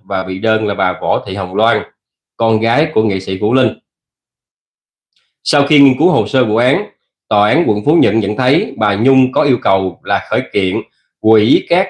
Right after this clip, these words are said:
quyết định của Ủy ban Nhân dân quận Phú Nhuận liên quan đến thân nhân, à, nhân thân, liên quan đến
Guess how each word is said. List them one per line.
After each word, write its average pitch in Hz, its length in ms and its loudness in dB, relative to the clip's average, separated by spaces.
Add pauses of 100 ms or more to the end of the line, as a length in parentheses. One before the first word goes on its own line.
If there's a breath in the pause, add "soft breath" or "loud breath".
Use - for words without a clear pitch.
quyết 202 240 -2
định 107 260 -2
của 110 120 -4
Ủy 104 380 -2
ban 127 220 2
Nhân 120 180 0
dân 120 200 0
quận 107 140 -2
Phú 143 160 0
Nhuận 107 240 2 (520)
liên 135 320 2
quan 127 260 2
đến 175 180 0
thân 139 340 2
nhân, 139 260 2 (580)
à, 92 120 -6
nhân 135 220 4
thân, 147 240 2 (600)
liên 131 300 2
quan 127 220 2
đến 175 240 0